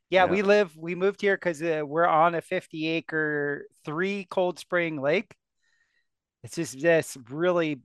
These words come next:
Speaker 1: wonderful, it took us about a year and a half to find it from moving back from Central America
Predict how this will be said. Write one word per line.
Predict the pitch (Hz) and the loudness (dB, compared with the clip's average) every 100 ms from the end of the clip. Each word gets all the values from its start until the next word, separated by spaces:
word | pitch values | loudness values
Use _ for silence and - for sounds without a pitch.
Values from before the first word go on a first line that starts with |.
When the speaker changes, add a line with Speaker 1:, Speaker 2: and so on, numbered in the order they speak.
| _ | _
Speaker 1:
wonderful, | 160 139 160 170 170 - 156 147 143 | -14 0 2 2 -2 -2 -2 0 0
it | 143 156 | -2 -2
took | 208 202 | -2 2
us | 190 - | 0 2
about | 143 151 151 | 0 0 0
a | |
year | 147 165 | -4 -6
and | 165 | -4
a | 147 | -4
half | 147 147 | -4 -4
to | 151 | -6
find | - 135 147 151 | -6 -2 -2 -2
it | 165 | -8
from | _ 147 | _ -6
moving | 143 143 139 | -6 -6 -2
back | 139 143 139 | 0 0 0
from | 143 135 | -8 -10
Central | 160 151 147 | -8 -6 -6
America | 135 135 139 143 - 139 | -6 -4 -4 -6 -6 -6